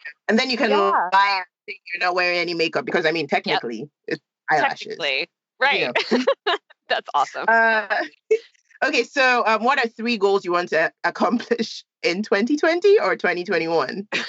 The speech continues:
Speaker 2: Yeah, can I extend into next year? Gosh, goals that I want to accomplish. I want to continue a really good, like, morning routine that I started, uh, oh, last week. <laughs> Once my kids
Speaker 1: Yeah.
Speaker 2: started back in school, I started, like, working out every weekday,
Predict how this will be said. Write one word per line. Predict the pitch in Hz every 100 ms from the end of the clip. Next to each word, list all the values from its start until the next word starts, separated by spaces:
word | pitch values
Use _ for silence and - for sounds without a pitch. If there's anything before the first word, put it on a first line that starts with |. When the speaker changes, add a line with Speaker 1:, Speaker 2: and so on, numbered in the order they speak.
| 320 381 - 453 _ -
Speaker 2:
Yeah, | 269 247 180 _
can | 277
I | 254
extend | 254 - 262 254
into | 240 196
next | 170 - 349
year? | 392 381 _ _ _ _ _ _ _ _
Gosh, | 151 180 147 147 - - -
goals | 175 185 226 -
that | 285 -
I | 180 180
want | -
to | 202
accomplish. | 185 175 165 185 170 -
I | - 226 254 269 285 294 - _ _ _
want | 196 196 220 -
to | -
continue | - 190 - 202 190 190 185 185 180 180 -
a |
really | 185 175 175
good, | 180 165
like, | 151
morning | 170 151 185 220
routine | 254 320 320 311
that |
I | 302 311
started, | 311 294 294 285
uh, | 240 226 _ -
oh, | 185
last | 180 214 -
week. | 262 -
<laughs> | - 277 - 392 _ _ _
Once | 247 285 302
my | 349
kids | 415 269
Speaker 1:
Yeah. | 311
Speaker 2:
started | 247 240
back | 226 214
in | _ _ -
school, | 214 202 190 160
I | 214
started, | - 277 277 233
like, | 214 202
working | 180 196 190
out | 175 160
every | 170 175
weekday, | 160 160 208 208 208